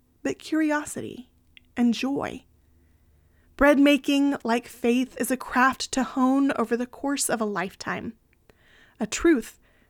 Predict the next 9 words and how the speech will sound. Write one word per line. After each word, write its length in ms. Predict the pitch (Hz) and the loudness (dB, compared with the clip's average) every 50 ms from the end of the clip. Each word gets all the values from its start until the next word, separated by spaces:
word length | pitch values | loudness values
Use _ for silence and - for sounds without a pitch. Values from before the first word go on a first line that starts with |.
| _ - | _ 0
that 100 | 233 220 | 2 2
is 120 | 226 220 | 4 4
at 120 | 233 - | 2 2
once 300 | - 226 226 247 240 - - | 2 0 0 0 -2 -6 -10
exciting 640 | 220 - - - - 302 330 254 202 185 165 214 214 - - _ _ _ _ _ _ _ _ _ _ _ _ | -8 -8 -6 -2 0 0 2 2 0 -2 -4 -6 -8 -10 -16 _ _ _ _ _ _ _ _ _ _ _ _
and 460 | - 262 277 277 247 220 214 214 202 - - - | -6 -2 0 0 0 0 0 -2 -4 -6 -10 -12
liberating. 680 | 247 254 254 - 247 214 208 214 220 - 226 233 247 - _ _ _ _ _ _ _ _ _ _ _ _ _ _ _ _ _ _ _ _ _ _ _ _ _ _ | -12 -8 -6 -6 -6 -6 -6 -8 -10 -12 -14 -16 -16 -18 _ _ _ _ _ _ _ _ _ _ _ _ _ _ _ _ _ _ _ _ _ _ _ _ _ _
This 220 | 269 311 320 - | 4 4 4 4
book 520 | - - - 233 214 - - - - - | 2 2 2 2 2 2 -2 -8 -20 -20